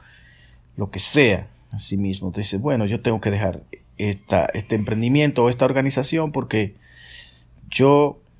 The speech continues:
ya llegué hasta donde quería llegar en esto. ¿Hasta dónde yo quiero llegar? ¿Está eso dentro de esta organización?". "No, no está". "Pues entonces, para yo llegar hasta allá, tengo que hacer un plan y ponerlo por escrito". La vida es muy corta, el tiempo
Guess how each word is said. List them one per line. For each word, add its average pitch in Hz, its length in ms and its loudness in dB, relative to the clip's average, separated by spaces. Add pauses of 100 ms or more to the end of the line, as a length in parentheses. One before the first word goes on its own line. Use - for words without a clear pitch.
(400)
ya 131 180 4
llegué 120 560 0 (100)
hasta 98 360 -2
donde 92 280 -2
quería 101 300 0
llegar 95 400 -2
en 76 120 -4
esto. - 400 -12 (240)
¿Hasta 110 380 0
dónde 147 400 0
yo 127 200 -4
quiero 127 280 2
llegar? 113 480 2
¿Está 131 800 2 (400)
eso 156 380 4
dentro 127 400 2
de 135 60 2
esta 139 160 2
organización?". 123 760 2
"No, 127 200 4
no 123 120 2
está". 113 320 4
"Pues 104 200 -2
entonces, 107 460 2
para 107 180 2
yo 107 120 -2
llegar 151 300 0
hasta - 300 -2
allá, 127 600 0
tengo 127 300 -2
que 120 80 -2
hacer 135 220 -2
un 123 120 -4
plan 113 360 -4
y 104 40 -6
ponerlo 113 500 -2
por 120 140 -2
escrito". 123 680 -2
La 98 100 4
vida 113 180 0
es 117 80 -2
muy 123 140 -2
corta, 135 460 4
el 104 200 2
tiempo 143 520 2